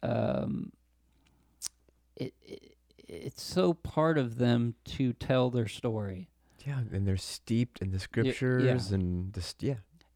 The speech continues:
Speaker 1: And, and so
Speaker 2: The overarching story.
Speaker 1: what he does, very similar to Stephen,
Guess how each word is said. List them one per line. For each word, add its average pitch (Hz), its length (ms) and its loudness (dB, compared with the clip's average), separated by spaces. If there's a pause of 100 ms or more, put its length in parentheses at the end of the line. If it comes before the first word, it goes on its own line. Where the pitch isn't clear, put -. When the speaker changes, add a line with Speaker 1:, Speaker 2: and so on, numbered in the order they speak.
Speaker 1:
And, 127 300 2
and 143 200 4
so 147 340 4
Speaker 2:
The 123 80 -2
overarching 104 640 6
story. 104 340 -4
Speaker 1:
what 135 180 4
he 214 220 -2
does, 160 340 4
very 139 280 4
similar 147 400 2
to 131 60 -4
Stephen, 135 600 0